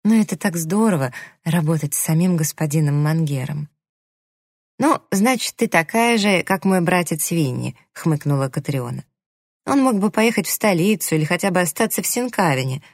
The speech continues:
а у него, видите ли, благородная цель». Хотя, конечно, от этого самого Мангера он не в восторге. Он и вправду такой невыносимый и противный. Хотя, конечно, красавчик. «Кто красавчик?»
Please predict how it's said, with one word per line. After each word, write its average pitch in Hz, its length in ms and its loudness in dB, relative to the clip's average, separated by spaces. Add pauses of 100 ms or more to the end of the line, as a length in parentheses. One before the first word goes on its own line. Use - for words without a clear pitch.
(160)
а 233 100 0
у 294 60 2
него, 330 260 2
видите 240 400 0
ли, 214 60 4
благородная 185 720 2
цель». 135 420 -4 (680)
Хотя, - 400 -2
конечно, 165 420 0
от 151 120 -4
этого 143 260 -2
самого 143 440 0
Мангера 147 720 0 (260)
он 175 200 2
не 165 100 2
в 151 60 0
восторге. 170 640 -4 (580)
Он 208 160 2
и - 20 2
вправду 285 380 0
такой 156 280 -2
невыносимый 151 720 0
и - 20 -2
противный. 156 720 -4 (600)
Хотя, 415 280 -4
конечно, 285 460 -6
красавчик. 180 840 -4 (520)
«Кто 233 460 -2
красавчик?» - 920 -4